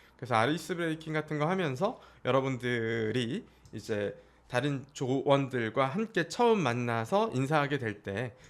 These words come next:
그럴 때 이제 다른 사람에게 적극적으로 다가가는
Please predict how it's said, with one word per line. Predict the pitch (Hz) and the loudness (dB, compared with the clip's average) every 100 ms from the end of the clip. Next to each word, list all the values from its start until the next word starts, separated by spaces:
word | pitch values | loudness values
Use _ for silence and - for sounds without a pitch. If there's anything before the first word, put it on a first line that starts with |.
| - | -6
그럴 | 113 107 | -2 -2
때 | - 202 | 0 0
이제 | 117 104 104 | 0 -2 -4
다른 | 101 113 123 | -4 -6 -4
사람에게 | 120 113 110 - 107 101 147 214 _ | -2 -4 -6 -8 -10 -8 -10 -10 _
적극적으로 | - 117 135 143 117 110 104 | -16 -14 -6 -4 -4 -6 -6
다가가는 | 117 131 127 120 107 | -4 -2 -2 -2 -4